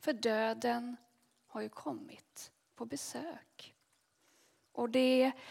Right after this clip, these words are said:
lamslår oss på olika sätt.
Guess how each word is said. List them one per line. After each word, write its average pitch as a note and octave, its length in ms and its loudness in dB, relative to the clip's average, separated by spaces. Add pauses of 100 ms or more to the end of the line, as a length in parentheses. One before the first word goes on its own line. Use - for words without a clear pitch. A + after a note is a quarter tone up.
(300)
lamslår D4 720 0
oss - 300 -8 (680)
på - 180 -6
olika A3 400 -6
sätt. - 640 -12